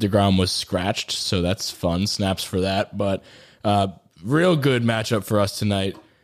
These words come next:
Um, the Sharps are, <laughs> Sharps are on the Yankees. Um, Domingo Germán versus Max Scherzer. This one should end well. That's kinda why we just decided to record this episode before,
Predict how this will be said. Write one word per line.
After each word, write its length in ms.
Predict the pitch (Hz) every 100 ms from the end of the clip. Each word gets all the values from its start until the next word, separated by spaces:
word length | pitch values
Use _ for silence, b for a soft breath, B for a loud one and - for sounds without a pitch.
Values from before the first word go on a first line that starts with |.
| b -
Um, 260 | 98 101 95
the 80 | 113
Sharps 460 | - 131 135 -
are, 180 | 214 202
<laughs> 40 |
Sharps 380 | 175 156 156 -
are 60 | 160
on 140 | 143
the 80 | 131
Yankees. 680 | 117 110 107 107 107 - - -
Um, 460 | 95 107 104 101 98 -
Domingo 320 | 117 131 135
Germán 340 | 139 123 120
versus 340 | 113 113 - -
Max 280 | 110 113 -
Scherzer. 300 | 120 113 110
This 140 | 117
one 120 | 135
should 140 | 117 113
end 160 | 113
well. 340 | 110 107 107 - _ _ _ _ _ _ -
That's 200 | 104 -
kinda 220 | 143 151
why 160 | 127 120
we 140 | 107
just 200 | 101 -
decided 440 | - 98 98 95 -
to 380 | 104 98 95 B B B B B B -
record 360 | 110 - 127
this 120 | 120 135
episode 320 | 117 120 107
before, 800 | 110 - 175 180 117 98 110